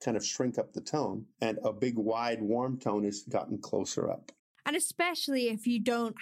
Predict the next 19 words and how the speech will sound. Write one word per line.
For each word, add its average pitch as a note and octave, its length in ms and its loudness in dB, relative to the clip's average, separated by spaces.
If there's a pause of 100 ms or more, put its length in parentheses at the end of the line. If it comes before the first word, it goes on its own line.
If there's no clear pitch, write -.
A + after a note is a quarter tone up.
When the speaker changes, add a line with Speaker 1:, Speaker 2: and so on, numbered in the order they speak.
Speaker 2:
have G#3+ 580 -2 (540)
access C4+ 320 0
to B3 60 -2
great A#3+ 200 0
equipment, A3 460 0
if G3 80 -2
you're A#3 100 2
singing C4 320 2
in A#3+ 80 2
a A3 60 0
pub B3+ 260 0
somewhere, G3+ 560 0 (220)
it's A3 240 -2
something D4+ 240 2
you A#3 200 2
really D4 340 2
need C4+ 200 2
to C#4 80 4
do G#3 360 0